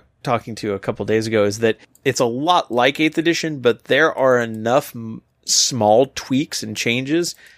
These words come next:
that it will catch you up if you're not wa-, if you're not looking for it. Like, if you, if you just assume that things work the same way, it will mess you up a little bit. And,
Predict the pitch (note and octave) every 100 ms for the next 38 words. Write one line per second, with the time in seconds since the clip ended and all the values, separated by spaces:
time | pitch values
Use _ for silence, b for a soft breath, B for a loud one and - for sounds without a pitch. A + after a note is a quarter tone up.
0 | b b b A2+ A2+ - D3 E3+ F3+ F3
1 | D#3+ D#3 - D3 C3+ B2 - A#2 A2+ -
2 | A2+ - _ _ B2 B2 A#2+ - A2 G2
3 | - - - - _ A2 G2+ G#2 A#2+ A#2
4 | C#3 C3 C#3 B2 - C#3+ B2 G#2+ C#3 A#2
5 | G#2 G2+ A2+ - G#2+ - A2+ G#2 G2+ G#2+
6 | A#2+ - b b b b _ C#3+ - E3
7 | D#3+ D3+ - D3 A#2+ F#2+ F2 - - _
8 | _ _ _ _ _ _ _ _ - B2
9 | A2+